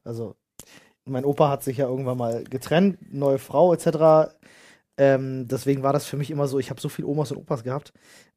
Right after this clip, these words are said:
Ähm, die eine konnte gar nicht kochen, da gab's nie irgendwas.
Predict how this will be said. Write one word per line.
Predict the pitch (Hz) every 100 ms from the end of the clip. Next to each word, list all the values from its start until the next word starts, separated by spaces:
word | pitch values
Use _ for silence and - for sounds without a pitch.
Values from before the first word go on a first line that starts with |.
| -
Ähm, | 143 143 139 139
die | - 127 156
eine | 175 202
konnte | 190 147
gar | 147 190
nicht | 285
kochen, | - 254 370 381
da | 143
gab's | 127 131 -
nie | 135 165 202
irgendwas. | - 208 214 208 320 -